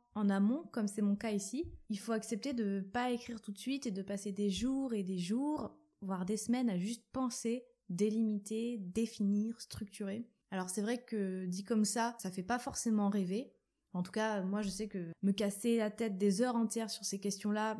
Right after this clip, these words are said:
ça m'emballe pas toujours, mais en même temps je sais que si je me lance trop vite dans l'écriture, il y a forcément un moment où je vais bloquer et où je vais tout laisser tomber.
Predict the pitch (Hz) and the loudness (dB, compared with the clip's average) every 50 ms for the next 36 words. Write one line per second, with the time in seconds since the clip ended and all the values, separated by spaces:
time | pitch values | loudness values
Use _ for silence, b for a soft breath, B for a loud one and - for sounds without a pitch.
0 | - - - - 190 196 190 185 175 175 180 226 269 277 - 254 226 220 247 269 | -6 -8 -4 0 0 2 2 2 0 0 0 0 -2 -2 -2 -2 -2 0 2 4
1 | 254 233 190 185 185 190 196 262 277 226 220 202 - - 277 240 - 214 202 - | 4 4 4 4 2 2 2 0 0 0 0 -2 -2 -2 -2 -2 -2 -2 -2 -2
2 | 262 240 247 254 262 254 254 247 240 - - - - 339 330 302 320 302 - - | 0 4 4 6 6 6 4 2 0 -4 -6 -6 -4 -2 0 0 0 -2 -4 -6
3 | - 214 208 208 202 202 - 220 196 - - 254 302 330 - b b b b b | -4 0 0 0 0 0 -2 -6 -6 -4 -4 -4 -4 -4 -6 b b b b b
4 | 202 180 180 - - 302 - - - 254 254 247 240 233 226 226 240 247 240 - | 0 0 0 0 -2 -2 -2 0 2 2 4 4 4 4 4 4 4 2 0 0
5 | 233 202 196 196 190 208 208 180 180 196 214 233 233 233 - 233 240 254 302 339 | 0 0 0 0 2 2 2 2 4 4 4 2 2 0 0 0 0 0 0 -4
6 | _ _ - 185 185 196 196 196 180 185 202 196 - 233 226 220 214 226 208 - | _ _ 0 2 2 4 4 4 2 2 0 0 0 0 0 0 0 -2 -4 -2
7 | 196 180 165 - - - | -2 -2 -2 -4 -6 -12